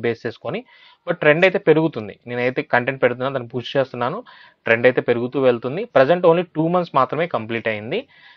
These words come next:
So, ఇంకా నేను ఆర్టికల్స్ అయితే పెట్టాల్సి ఉంది. అదేవిధంగా overview చూపిస్తాను, సైట్ overview ఎలా ఉంది, నేను ప్రాపర్గా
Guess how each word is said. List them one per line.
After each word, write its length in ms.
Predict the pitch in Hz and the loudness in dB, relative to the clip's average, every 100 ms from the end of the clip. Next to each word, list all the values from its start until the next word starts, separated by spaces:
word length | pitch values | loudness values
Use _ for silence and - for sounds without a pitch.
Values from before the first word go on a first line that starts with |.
| _ - | _ -2
So, 60 | 135 | -2
ఇంకా 180 | 131 151 139 | 2 2 2
నేను 140 | 160 254 120 | 0 -6 -4
ఆర్టికల్స్ 320 | 113 123 127 120 | -4 -2 -2 0
అయితే 120 | 156 113 | 0 -2
పెట్టాల్సి 360 | 104 110 - 117 | -2 -6 -6 -16
ఉంది. 160 | 98 - _ _ _ 139 | -16 -20 _ _ _ 2
అదేవిధంగా 420 | 185 196 170 190 127 151 | 4 4 2 4 6 8
overview 280 | 208 202 160 | 8 6 0
చూపిస్తాను, 380 | 127 123 127 147 - | -4 -4 -2 -2 4
సైట్ 220 | 127 131 139 | 4 4 2
overview 280 | 131 127 127 120 | 4 2 2 2
ఎలా 120 | 117 120 117 | 4 2 0
ఉంది, 200 | 113 131 _ _ - _ - 123 | -4 -6 _ _ -20 _ -10 -4
నేను 140 | 127 123 - | -2 -4 2
ప్రాపర్గా 420 | 143 147 160 156 | 4 6 6 8